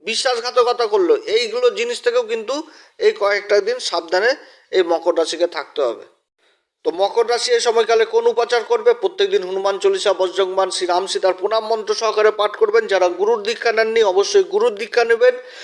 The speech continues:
মন্দিরে পূজারীদের দান দক্ষিণা দিবেন, তাদের পা ছুঁয়ে আশীর্বাদ নেবেন। বিশেষ করে,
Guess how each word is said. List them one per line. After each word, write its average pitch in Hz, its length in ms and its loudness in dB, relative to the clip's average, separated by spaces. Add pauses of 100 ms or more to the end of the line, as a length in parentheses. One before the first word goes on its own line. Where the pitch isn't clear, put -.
(200)
মন্দিরে 220 420 2
পূজারীদের 214 720 2
দান 180 240 0
দক্ষিণা 208 400 2
দিবেন, 202 300 0
তাদের 170 260 2
পা 180 220 -4
ছুঁয়ে 196 280 2
আশীর্বাদ 190 420 0
নেবেন। 196 280 0
বিশেষ 190 360 -2
করে, 220 300 4